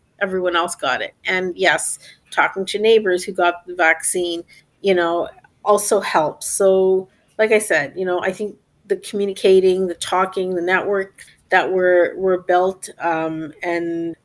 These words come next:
um, you know, I think all of that helped in, in really getting people out there and getting vaccinated.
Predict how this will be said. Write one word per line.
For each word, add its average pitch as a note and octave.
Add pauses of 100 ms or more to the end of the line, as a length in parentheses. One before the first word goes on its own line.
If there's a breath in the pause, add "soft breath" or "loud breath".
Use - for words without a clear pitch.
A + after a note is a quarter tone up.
(100)
um, D#3 (180)
you F#3
know, F3
I F3
think F#3
all F#3
of F#3
that E3
helped -
in, E3+ (300 soft breath)
in E3+ (140)
really F3
getting E3
people -
out E3+
there D3+
and D#3
getting D#3+
vaccinated. D3+